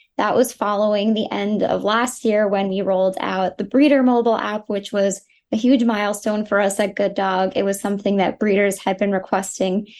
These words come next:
for years, and we were finally able to put that out. But there was kind of a missing piece in the fact that buyers didn't have a mobile app experience in addition to what breeders had. So it was a huge priority for us to start off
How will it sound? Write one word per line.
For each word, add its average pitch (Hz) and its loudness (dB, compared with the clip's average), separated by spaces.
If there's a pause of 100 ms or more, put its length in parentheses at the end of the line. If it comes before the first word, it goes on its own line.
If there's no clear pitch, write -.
(140)
for 208 0
years, 262 6
and 233 2
we 208 -2
were 202 0
finally 220 0
able 202 -2
to - -18
put - 0
that 202 -2
out. 190 -2 (340)
But 247 2
there 220 2
was 208 0
kind 285 4
of 294 4
a 220 -2
missing 247 2
piece 247 0
in 233 0
the 226 -2
fact 208 -4
that 214 -2
buyers 202 -2
didn't 226 0
have 226 -2
a 233 0
mobile 240 2
app 233 -2
experience 247 2 (200)
in 214 0
addition 214 2
to - -10
what 208 2
breeders 220 2
had. 262 0
So 196 2
it - -14
was 220 0
a 226 2
huge 254 0
priority 214 2
for 208 -4
us 208 -4
to - -8
start 208 -2
off 202 -2